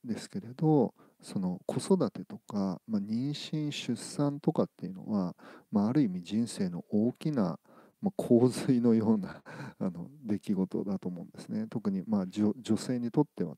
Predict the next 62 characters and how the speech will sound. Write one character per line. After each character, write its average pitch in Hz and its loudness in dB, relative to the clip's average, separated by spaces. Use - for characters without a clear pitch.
て - -10
い - -8
う - -14
か、 - -6
ま 110 0
あ、 - -2
本 123 -2
当 135 0
に 127 -2
命 110 -4
が 131 -2
け 131 0
で 131 0
お - -4
子 - 0
さ - -4
ん 110 0
を 104 -2
産 98 -8
む。 90 -4
そ - -4
し - -12
て 104 6
も 104 2
う 98 0
本 107 -2
当 120 2
に 120 2
体 104 0
調 95 0
も 90 -2
悪 92 -2
か - -8
っ 82 -8
た 98 -6
り、 110 -2
も 98 -2
う - -10
本 135 0
当 185 4
に 160 0
苦 120 2
し 139 0
い 82 -8
時 - -10
だ 95 -2
と - -10
思 78 -10
う - -12
ん - -20
で - -16
す - -16
よ - -8
ね。 98 -4
ま - 0
あ、 151 2
も 143 2
ち 202 4
ろ 180 10
ん、 90 0
あ 101 -4
の、 85 -6